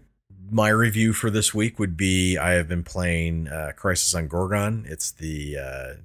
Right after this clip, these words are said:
D L C expansion, the first D L C expansion they've come out with for The Outer Worlds. It is really good so far. It's really enjoyable. It's got some good writing. Uh, I'm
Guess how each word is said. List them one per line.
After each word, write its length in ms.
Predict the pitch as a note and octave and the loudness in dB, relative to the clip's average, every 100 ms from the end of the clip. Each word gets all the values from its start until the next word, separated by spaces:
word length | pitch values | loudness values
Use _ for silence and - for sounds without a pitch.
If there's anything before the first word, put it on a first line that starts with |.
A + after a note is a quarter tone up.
| E2 | -12
D 100 | F2+ | -4
L 140 | F2 F2 | -2 0
C 600 | - E2+ F2 F2 E2+ - _ _ _ _ - | -2 -2 -2 -2 -4 -6 _ _ _ _ -8
expansion, 540 | E2 - F2 E2+ E2+ | -2 0 0 0 -4
the 60 | E2 | -6
first 280 | - E2+ | -2 -2
D 80 | - | 0
L 60 | E2+ | 0
C 120 | - | 0
expansion 480 | E2+ - F2+ E2+ F#2+ | 0 0 -2 -4 -2
they've 140 | F2+ | -4
come 140 | - F#2 | -4 -4
out 160 | F2 | -4
with 140 | D#2+ F#2 | -4 -8
for 460 | - E2+ E2 D#2+ - - - - _ | -6 -2 0 0 -4 -14 -20 -20 _
The 180 | F2+ E2 | -6 -2
Outer 220 | E2 D#2+ | 0 0
Worlds. 600 | D2+ D#2 B2+ D#3 D3 - G2+ - _ _ _ _ _ _ _ _ | 0 2 4 4 -2 -10 -14 -20 _ _ _ _ _ _ _ _
It 100 | B2 | 8
is 140 | D3 A2+ | 8 8
really 180 | C3+ C3 | 8 8
good 160 | D3+ | 8
so 140 | - G2+ | 8 6
far. 240 | F#2+ F2 | 6 6
It's 160 | F2 - | 4 2
really 280 | D#2+ F#2 G2 | 0 2 2
enjoyable. 460 | E2+ F2+ F2+ F#2 | 2 2 2 2
It's 100 | F2 - | 0 0
got 200 | E2+ E2 | 0 0
some 180 | F2 D#2 | -4 -4
good 120 | D#2+ | -2
writing. 600 | D2 F2+ F2+ F2 F2 E2+ | 2 2 2 0 -2 -4
Uh, 460 | - D#2 D2+ D2+ C#2+ | -4 -4 -2 -4 -2
I'm 560 | D#2+ D#2+ D2+ D#2 D2+ | 0 0 -2 -6 -8